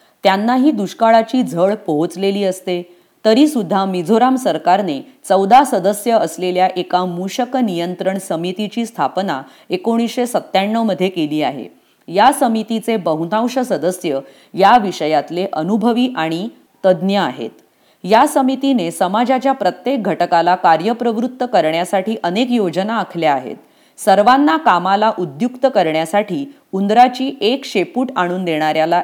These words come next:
एक रुपयाचं बक्षीस द्यायचंही कबूल केलंय. आजवर या पद्धतीने नव्वद हजार रुपये खर्ची पडले आहेत. ऐझवालच्या कृषी खात्याने भाताच्या नव्या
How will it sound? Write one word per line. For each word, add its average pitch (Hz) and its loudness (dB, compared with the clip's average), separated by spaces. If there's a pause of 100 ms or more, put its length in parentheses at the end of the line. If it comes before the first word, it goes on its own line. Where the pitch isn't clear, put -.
एक 247 0
रुपयाचं 220 -2
बक्षीस 180 -6
द्यायचंही 165 -2
कबूल 170 -2
केलंय. 135 -6 (380)
आजवर 175 2
या 165 4
पद्धतीने 165 -4
नव्वद 185 0
हजार 170 4
रुपये 175 -2
खर्ची 170 -6
पडले 147 -2
आहेत. 135 -4 (600)
ऐझवालच्या 269 4
कृषी 233 -4
खात्याने 165 -4 (200)
भाताच्या 180 4
नव्या 180 4